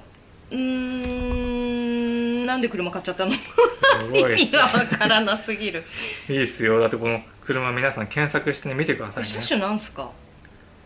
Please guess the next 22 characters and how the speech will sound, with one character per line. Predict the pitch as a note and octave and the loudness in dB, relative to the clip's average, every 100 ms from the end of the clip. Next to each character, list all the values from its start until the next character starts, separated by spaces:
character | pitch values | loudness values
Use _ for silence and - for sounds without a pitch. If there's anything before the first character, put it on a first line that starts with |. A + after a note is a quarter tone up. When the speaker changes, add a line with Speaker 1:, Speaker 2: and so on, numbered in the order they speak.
| - - - | -20 -20 -18
Speaker 1:
そ | - G3 | -12 -8
も | F3 | -8
そ | F3 E3 | -8 -10
も。 | D#3 - | -10 -12
Speaker 2:
ね。 | A#2 A2 | -6 -2
Speaker 1:
結 | B2+ | 0
構 | G#2+ | 0
で | F#3+ | -2
か | F3+ C4 | -4 -4
い | F#3+ | -4
よ | C#3 | -6
ね。 | C3 - - - | -12 -20 -20 -10
Speaker 2:
ま | C3 C3+ | -6 -4
あ、 | |
こ | C#3+ | -4
の | C3 | 0
街 | E3+ A#3+ | 2 2
宣 | A#3+ C4+ C4+ | 0 0 0
車 | A#3+ C3 | 0 0
の、 | C#3+ | 0
Speaker 1:
う | E3 C#3 A2 - - E3+ | 0 0 -4 -14 -20 -18
ん。 | D#3+ D3 | -16 -16